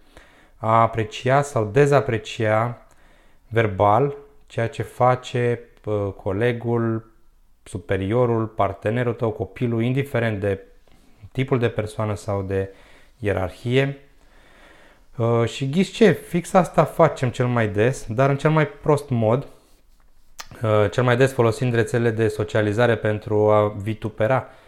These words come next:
Da, folosesc și astfel de, de cuvinte, dacă tot le-am învățat. V-am promis că vă voi împărtăși ce, tot ce știu. Uh,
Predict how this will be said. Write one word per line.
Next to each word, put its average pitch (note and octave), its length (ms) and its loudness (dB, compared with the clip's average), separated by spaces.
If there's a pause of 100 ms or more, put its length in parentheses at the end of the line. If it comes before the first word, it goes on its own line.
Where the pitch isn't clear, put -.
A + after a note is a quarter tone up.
(580)
Da, B2+ 220 6
folosesc A2 420 -4
și A2 200 -4
astfel G#2 320 -2
de, G2 220 0
de G2 120 -4
cuvinte, G#2 440 -4
dacă G2+ 260 -4
tot G#2 200 -6
le-am G2 160 -4
învățat. F#2+ 540 -4 (200)
V-am G#2+ 220 0
promis A2 300 -4
că - 120 -10
vă G2 80 -2
voi G2 220 -2
împărtăși F#2+ 540 -4 (400)
ce, G#2 500 -8
tot G#2 160 -8
ce G#2 100 -10
știu. C3+ 360 -6 (1080)
Uh, G#2+ 280 0